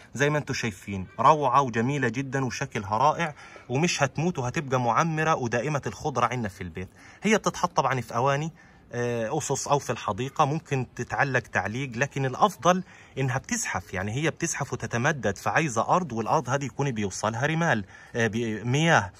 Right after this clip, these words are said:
هتلاقوا كل واحدة زي، زي اللبلاب، هتلاقوها كلها زي، زي اللبلاب أهو طالع عندي كبير ما شاء الله، لكن في نفس الوقت الأرضية هنا كل اللبلاب اللي بيمسك في الأرض يا جماعة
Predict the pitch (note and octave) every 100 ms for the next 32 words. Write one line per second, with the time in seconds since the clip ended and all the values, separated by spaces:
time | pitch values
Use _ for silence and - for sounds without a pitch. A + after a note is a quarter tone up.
0 | - - - A#2+ - D3+ B2+ - D3+ D3+
1 | B2+ A#2+ C3 C#3 F3 C#3+ G#2+ G2 F2+ -
2 | - A2 - B2+ - - D#3 C3+ B2 B2+
3 | - - - A2 C3 A#2+ A2 G2 C#3 A#2
4 | A2 - C#3 B2 A#2+ C#3+ A#2 C3+ C#3+ B2+
5 | - A2 A#2+ G3 - - - B2+ - C3
6 | - D#3+ F#3 D3 D3 F#3 - B2 B2+ A2+
7 | F3 E3 C#3+ F3 G3 - G#3 F#3+ F3 D#3
8 | C#3 E3+ D#3+ C#3 E3+ F3+ - - C3+ E3+
9 | D#3 C#3 D3 E3+ F3+